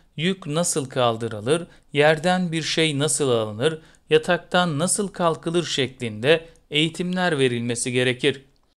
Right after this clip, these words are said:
Ayrıca çocuklarımıza küçük yaşlardan itibaren düzenli bel egzersiz programı yapma alışkanlığı kazandırmak da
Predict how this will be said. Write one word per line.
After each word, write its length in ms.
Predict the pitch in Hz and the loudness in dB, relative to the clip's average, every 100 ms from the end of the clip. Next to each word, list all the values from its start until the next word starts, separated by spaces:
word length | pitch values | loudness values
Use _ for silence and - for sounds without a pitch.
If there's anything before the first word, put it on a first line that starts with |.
| _ _ | _ _
Ayrıca 480 | 151 180 208 202 214 | 4 6 2 2 0
çocuklarımıza 1000 | 208 170 147 - 147 139 131 113 165 185 | 0 -6 -6 0 2 4 0 0 -2 -2
küçük 320 | 170 202 190 | -8 -8 0
yaşlardan 580 | 185 165 - 165 160 165 | 0 0 2 2 2 -2
itibaren 760 | 156 160 156 151 156 156 135 | -4 0 6 6 6 4 0
düzenli 600 | 135 135 165 170 185 170 | -2 0 0 2 0 2
bel 200 | 160 180 | 4 4
egzersiz 680 | 165 139 127 151 139 202 185 | 2 -2 4 4 4 -4 -8
programı 460 | - 156 143 156 160 | -2 -2 0 -2 4
yapma 400 | 147 139 190 202 | 4 2 0 -2
alışkanlığı 680 | 151 - - 147 139 139 | 0 -2 0 0 2 -2
kazandırmak 880 | 135 123 139 135 139 131 131 101 - | -2 -2 0 0 0 0 -2 -2 0
da 260 | 127 151 | 2 2